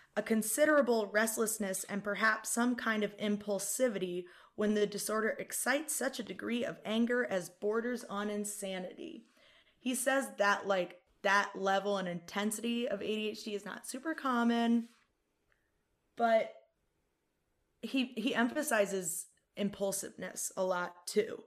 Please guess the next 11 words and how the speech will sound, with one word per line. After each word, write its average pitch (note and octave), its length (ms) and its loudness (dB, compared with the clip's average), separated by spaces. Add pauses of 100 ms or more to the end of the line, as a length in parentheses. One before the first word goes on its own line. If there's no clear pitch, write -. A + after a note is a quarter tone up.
(420)
which A#3 520 2 (1300)
I C4 80 4
think D#4+ 180 2
this D4+ 120 -2
is A#3+ 120 -2
important A3 440 2
because G#3 520 2
when A#3 220 6
we A3 100 4
jump A3+ 440 0
to G3+ 680 0